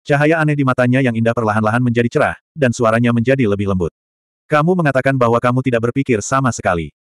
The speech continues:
Kamu hanya melakukannya secara naluriah." "Oh,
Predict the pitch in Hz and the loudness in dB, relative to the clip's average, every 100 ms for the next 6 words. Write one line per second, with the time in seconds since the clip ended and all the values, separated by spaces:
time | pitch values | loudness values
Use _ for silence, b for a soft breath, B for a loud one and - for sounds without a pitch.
0 | _ - 151 151 180 151 151 139 120 120 | _ -4 0 0 0 0 0 0 0 0
1 | 120 113 123 - 120 120 110 110 95 82 | 0 0 -2 -2 0 2 0 0 -2 -4
2 | - _ _ _ _ _ _ 143 139 | -14 _ _ _ _ _ _ 0 0